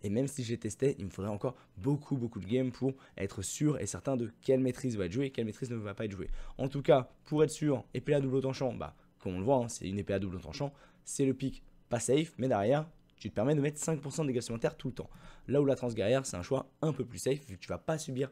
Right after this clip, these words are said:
les deux pour cent virgule cinq, mais tu vas infliger cinq pour cent si seulement tu parviens à pr-, à prendre un, ta-, un trade long. Donc c'est assez intéressant. La faiblesse exposée, bah, comme vous pouvez voir, c'est plus un aspect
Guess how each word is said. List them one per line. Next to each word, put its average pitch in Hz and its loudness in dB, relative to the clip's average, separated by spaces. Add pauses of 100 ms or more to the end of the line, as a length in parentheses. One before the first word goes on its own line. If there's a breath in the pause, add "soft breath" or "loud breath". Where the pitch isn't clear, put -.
(300 loud breath)
les 151 6
deux 151 2
pour 139 -6
cent - -4
virgule 101 0
cinq, 165 -2 (260 loud breath)
mais 147 0 (200)
tu - -10
vas 120 0
infliger 123 -4
cinq 135 -4
pour 107 -8
cent 156 2
si 190 -4
seulement 123 0
tu - -18
parviens 117 2
à 127 2
pr-, - -10
à 107 -2
prendre 135 -2
un, 120 -2
ta-, 117 -4
un 90 -6
trade 104 -6
long. - -12 (380 loud breath)
Donc 104 -6
c'est 131 2
assez 127 0
intéressant. 160 4 (220 loud breath)
La 135 2
faiblesse 135 2
exposée, 131 2
bah, - 2 (220 soft breath)
comme 113 -2
vous 107 -6
pouvez 123 2
voir, 131 6
c'est 113 -6
plus 147 -2 (360 loud breath)
un 110 -2
aspect - 0